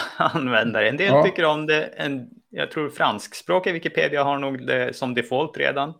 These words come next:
Speaker 2: Ja, det är några stycken tror jag som, där man hamnar
Speaker 1: Ja.
Speaker 2: ibland.
Speaker 1: <gasps>
Speaker 2: Så det kanske kommer s-, gå igenom då, för jag tror, tycker att det var så konstig grej då, att man
Speaker 1: Ja.
Speaker 2: ja, gjort det smart. Men det kommer vi säkert få återkomma till då.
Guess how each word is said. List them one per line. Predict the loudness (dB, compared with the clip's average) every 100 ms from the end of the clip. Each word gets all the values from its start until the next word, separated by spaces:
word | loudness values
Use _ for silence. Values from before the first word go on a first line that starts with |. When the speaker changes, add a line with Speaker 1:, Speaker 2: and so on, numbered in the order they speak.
| _ _ -2
Speaker 2:
Ja, | 4 6 8
det | 6
är |
några | 6 4
stycken | 4 2 2 -2 2
tror | 4
jag | 4
som, | 2 0 2
där | 2
man | 2
hamnar | 4 4 4
Speaker 1:
Ja. |
Speaker 2:
ibland. | 0 -2 -6 -12 _ _ _ _ _
Speaker 1:
<gasps> | -8 -8 -10 _ _ _ _ _
Speaker 2:
Så | 2
det | 4
kanske | 4 4 4
kommer | 2 2 2
s-, | 0 -2 -4 -6 -12
gå | -14 -6 4 6
igenom | 6 4 2
då, | 2
för | 4
jag | 2 4
tror, | 0
tycker | 2 -4 2
att | 2
det | 4
var | 2
så | 4 0
konstig | 0 0 0 2 2 2 0 -16 -20 _ -2
grej | 4 6 6
då, | 0 -6 -6
att | -10 -4
man | -2 -2 -2
Speaker 1:
Ja. | -2 -2 -4 -2
Speaker 2:
ja, |
gjort | -4 -4
det | -4
smart. | 0 0 2
Men | 4
det | 4
kommer | 6 6
vi |
säkert | 6 4 4 4
få | 2
återkomma | 4 2 2
till | 2 2
då. | 0